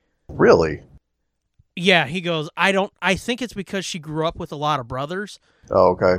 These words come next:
Speaker 2: And he goes, "So she had access to, like, a lot more comics than most girls."
Speaker 1: Yeah.
Speaker 2: And she also had the interest because, you know, they get passed down. And he goes, "And she has a bit of that tomboy thing going for her."
Speaker 1: Yeah,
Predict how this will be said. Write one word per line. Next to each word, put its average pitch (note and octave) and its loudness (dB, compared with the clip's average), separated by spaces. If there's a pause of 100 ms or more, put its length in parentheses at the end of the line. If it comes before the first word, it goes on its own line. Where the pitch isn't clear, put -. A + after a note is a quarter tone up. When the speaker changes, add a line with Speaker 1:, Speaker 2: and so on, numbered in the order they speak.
Speaker 2:
And F3 -4 (300)
he F3 -8
goes, D3 -4
"So D#3 -2 (560)
she - -4
had D#3+ 0
access D#3 -4
to, E3 -8
like, C3+ -8
a B2+ -8
lot B2 0 (200)
more F#3+ -4
comics F3 -8
than F#3 -6
most F#3+ -6
girls." G3 -8 (160)
Speaker 1:
Yeah. E2 4 (240)
Speaker 2:
And E3+ 2
she - -2
also D#3+ 0
had D3 -2
the D3 -4
interest D#3+ -6
because, C3 -8
you C3 -6
know, C3 -6
they B2+ -8
get B2+ -12
passed B2+ -8
down. D#3 -4
And C#3+ -6
he C3 -8
goes, C3 -6
"And C3+ -10
she D#3 -2
has D#3 0
a D3 -4
bit F3+ 0
of G#3 0
that E3+ 0
tomboy D#3 -6
thing F#3+ -6
going F#3+ -4
for G3+ -6
her." - -16
Speaker 1:
Yeah, F2+ 4